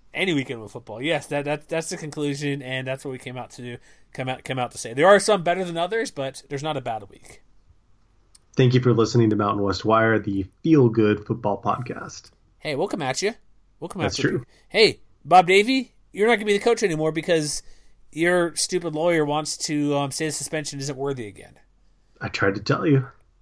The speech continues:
Speaker 1: I'm telling, did you see, real quick, we'll end, wrap this up in a second, but the guys over at N-, Dave, Daniel Libet over at N M Fishbowl,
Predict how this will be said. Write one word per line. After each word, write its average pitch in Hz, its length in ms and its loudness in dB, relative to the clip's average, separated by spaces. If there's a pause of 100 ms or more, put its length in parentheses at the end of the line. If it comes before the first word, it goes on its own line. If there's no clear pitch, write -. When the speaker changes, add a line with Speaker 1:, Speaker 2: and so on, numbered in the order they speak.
(160)
Speaker 1:
I'm 113 180 -16
telling, - 280 -16
did 160 140 -2
you 233 80 0
see, 233 240 2
real 180 180 2
quick, 139 220 -4
we'll 156 160 2
end, 147 240 -4
wrap 135 220 0
this - 120 -8
up 131 60 -6
in 123 60 -12
a - 20 -10
second, 131 300 -6
but 120 260 -8
the 131 80 -8
guys 156 240 2
over 143 120 0
at 135 80 -4
N-, 135 280 -10
Dave, 135 320 0
Daniel 127 260 -6
Libet 127 260 -4
over 123 140 -4
at 117 80 -14
N 127 80 -8
M 123 80 -6
Fishbowl, 131 560 -4